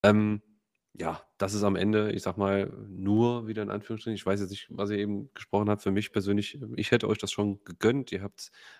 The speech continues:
einfach auch verdient gehabt. Du hast gerade eben auch gesagt, mit neunundsiebzig Punkten. Das muss, äh, ein, ja, ein Tab-, ein Platz un-, unter den Top drei sein irgendwo, ne? Und das ist eigentlich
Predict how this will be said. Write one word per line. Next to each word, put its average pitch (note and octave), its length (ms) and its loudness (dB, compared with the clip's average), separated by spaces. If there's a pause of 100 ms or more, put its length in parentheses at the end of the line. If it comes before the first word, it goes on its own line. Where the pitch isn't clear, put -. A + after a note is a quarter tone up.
(140)
einfach A2+ 300 2
auch G#2+ 100 0
verdient G#2+ 340 -2
gehabt. G#2+ 160 -6
Du F#2+ 60 -2
hast - 160 -10
gerade F#2+ 180 -6
eben F#2+ 80 -4
auch F#2 100 -6
gesagt, G2 280 -6
mit F#2 100 -2
neunundsiebzig G2 480 0
Punkten. G#2+ 380 -2 (500)
Das - 380 -2 (200)
muss, B2 440 6 (240)
äh, G2 720 -10
ein, G2+ 240 -4 (100)
ja, G2+ 440 0
ein F#2+ 160 -12
Tab-, - 340 -2
ein G#2 320 -6
Platz - 220 0
un-, G#2+ 160 -2
unter G2 240 -2
den F#2+ 100 -2
Top F2+ 200 -8
drei A2 240 -2
sein F2 200 -2
irgendwo, F2 420 -4
ne? F#2 200 -2
Und E2+ 120 -6
das - 60 -14
ist - 120 -12
eigentlich G2+ 360 -4